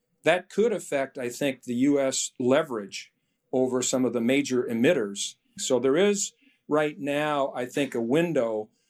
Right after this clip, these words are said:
where opponents of the rule are trying to do all they can to send the signal to the rest of the world that although President Obama is on board with this rule,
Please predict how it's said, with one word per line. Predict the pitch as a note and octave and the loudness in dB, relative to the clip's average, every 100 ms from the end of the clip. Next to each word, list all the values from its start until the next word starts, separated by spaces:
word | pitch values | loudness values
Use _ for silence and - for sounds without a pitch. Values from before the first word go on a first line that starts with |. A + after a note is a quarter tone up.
| _ - | _ -2
where | B2 C3 B2+ B2+ B2 B2 A#2+ - _ _ _ _ _ - | 2 4 4 2 2 0 -2 -6 _ _ _ _ _ -4
opponents | B2+ - F#3 G3+ - | -2 2 4 4 0
of | D3 C3 | -2 -2
the | B2 | -2
rule | B2 C#3+ C#3 C3+ C#3 | 2 4 4 2 -2
are | A#2+ | -6
trying | A#2+ D#3 D#3+ C#3+ | -4 0 0 0
to | |
do | C3 C3 | 0 0
all | C3 D#3 E3+ | 2 2 2
they | E3 C#3+ | 0 -2
can | C#3 - C3+ C3 B2+ B2 A#2+ - _ _ _ _ _ | -4 -4 -2 0 0 -2 -6 -12 _ _ _ _ _
to | - C3 B2+ B2 B2+ | 2 4 4 0 -4
send | - - D#3+ F3 E3+ | 0 4 6 4 2
the | |
signal | E3 E3 D3+ C#3+ | 2 0 0 0
to | C#3+ | 0
the | B2 | 0
rest | B2 D3 - | 2 2 0
of | C3 | -2
the | C3+ | 0
world | B2 B2+ B2 A#2+ A#2+ A#2 _ _ _ | 2 2 2 2 0 -4 _ _ _
that | C3 C3+ | 2 4
although | C#3+ C3+ C3 | 2 2 0
President | C#3+ C3+ C3 A#2+ | 0 0 -2 -4
Obama | A#2 G#2 E3 G#3+ C#3+ | -2 2 2 2 -2
is | B2+ A2+ | -6 -6
on | A#2+ A#2 A2+ | -4 -4 -2
board | A#2+ A2+ | 0 0
with | A2+ G#2+ | -4 -6
this | A2+ A2 | -6 -4
rule, | A#2 A#2 A#2 A#2 A#2 | 0 2 2 2 0